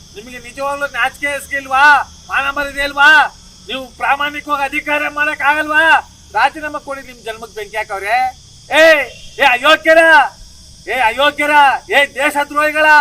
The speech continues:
ಜಾತಿವಾದಿಗಳ, ಜನ್-, ಜನಗಳಿಗೆ, ಜನ್ ಜನಗಳಿಗೆ ರಾಜಕೀಯ ತೆವಳಿಗೋಸ್ಕರ ಜಗಳ ತಂದ್ ಮಾಡ್ಕಂತ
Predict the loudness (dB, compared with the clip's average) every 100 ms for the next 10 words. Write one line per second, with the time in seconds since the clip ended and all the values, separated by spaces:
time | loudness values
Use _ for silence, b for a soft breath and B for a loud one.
0 | 2 -6 -20 -4 -2 0 0 0 2 4
1 | 4 6 4 2 -12 -20 -16 -10 -10 -10
2 | -14 -12 -8 -6 -4 -4 -6 -8 -10 -8
3 | -8 -6 -6 -4 -4 -4 -8 -20 -6 -2
4 | -2 -2 -6 -6 -4 -4 -4 -4 -4 -4
5 | 0 2 2 0 -12 -4 0 2 2 0
6 | -4 -6 -6 -8 -4